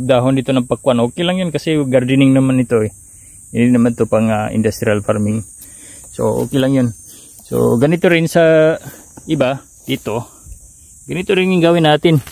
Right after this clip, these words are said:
Talagang puputulin dat-, natin lahat ng sanga to. Yung mga suckers na yan.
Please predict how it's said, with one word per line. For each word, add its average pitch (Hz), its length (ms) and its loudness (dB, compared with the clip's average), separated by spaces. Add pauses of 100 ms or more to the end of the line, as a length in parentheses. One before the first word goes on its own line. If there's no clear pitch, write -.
(160)
Talagang 147 320 0
puputulin 147 560 2
dat-, 135 320 -2
natin 131 320 -4
lahat 123 240 -2
ng 113 80 -12
sanga 113 240 -8
to. 110 160 -10 (240)
Yung 113 160 -12
mga 101 80 -14
suckers 110 480 -10
na 110 80 -12
yan. 98 200 -10